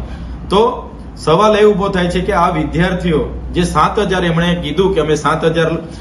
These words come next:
અ, વિદ્યાર્થીઓને અમે અહીંથી, અ, બહાર નોકરીઓ પર લગાડેલા છે. અહીંયા નથી તો કોઈ તાલીમના સાધનો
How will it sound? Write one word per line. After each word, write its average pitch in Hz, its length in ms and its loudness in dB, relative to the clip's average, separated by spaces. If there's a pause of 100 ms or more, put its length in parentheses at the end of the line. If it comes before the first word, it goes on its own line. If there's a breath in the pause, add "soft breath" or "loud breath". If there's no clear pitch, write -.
(140 loud breath)
અ, 143 100 2
વિદ્યાર્થીઓને 156 760 2
અમે 147 160 -2
અહીંથી, 143 420 -2 (380 loud breath)
અ, 127 240 2
બહાર 147 540 0
નોકરીઓ 156 380 0
પર 147 200 0
લગાડેલા 139 480 2
છે. - 500 -12
અહીંયા 165 240 0
નથી 165 260 0
તો 170 140 -2
કોઈ 160 180 2
તાલીમના 156 480 0
સાધનો 151 540 0